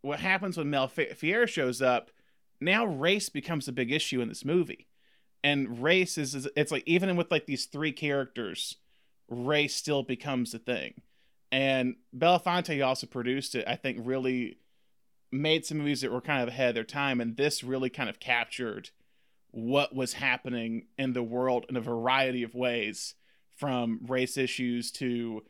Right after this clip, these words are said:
um, isolation and loneliness and connection. It really captured so much.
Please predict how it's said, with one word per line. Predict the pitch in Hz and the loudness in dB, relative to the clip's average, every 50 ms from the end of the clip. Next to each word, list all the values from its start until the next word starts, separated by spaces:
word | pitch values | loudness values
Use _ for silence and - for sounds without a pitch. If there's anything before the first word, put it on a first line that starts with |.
| _ _ _ _ _ _ - | _ _ _ _ _ _ -6
um, | 123 127 123 120 117 117 110 - - | -4 -2 -2 -2 -2 -4 -6 -6 -4
isolation | 123 135 131 - - 123 127 127 123 127 - - 131 123 | -2 -2 -2 -2 -4 -2 0 0 0 0 0 -2 -4 -4
and | 120 117 117 120 | -4 -4 -4 -2
loneliness | 120 120 123 123 123 120 120 120 117 117 - 123 | -2 0 0 0 0 0 0 -2 -2 -4 -6 -10
and | 113 - | -12 -10
connection. | - 117 120 120 113 - - - 123 | -6 -2 -2 -2 -2 -2 -4 -6 -6
It | 113 - - - | -6 -8 -6 -2
really | 156 170 156 | 2 2 2
captured | 160 - 147 143 139 - - - 123 120 - | 2 0 0 0 0 0 -2 -8 -10 -8 -6
so | - - 143 131 123 117 | -4 -2 0 2 2 2
much. | 117 117 117 107 - - - - - | 2 2 2 2 0 0 -4 -10 -10